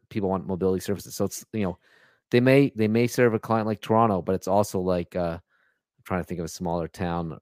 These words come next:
uh, outside of G T A, um, like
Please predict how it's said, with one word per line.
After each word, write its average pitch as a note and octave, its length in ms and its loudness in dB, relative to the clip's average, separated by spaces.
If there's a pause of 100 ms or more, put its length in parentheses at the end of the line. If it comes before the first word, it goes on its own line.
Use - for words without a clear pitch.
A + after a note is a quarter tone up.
(120)
uh, D#2 320 -8 (340)
outside F2 380 -4
of D#2+ 120 -6
G F2+ 160 -8
T E2+ 240 -4
A, D2 180 -4
um, D#2+ 340 -6 (680)
like F#2 240 -2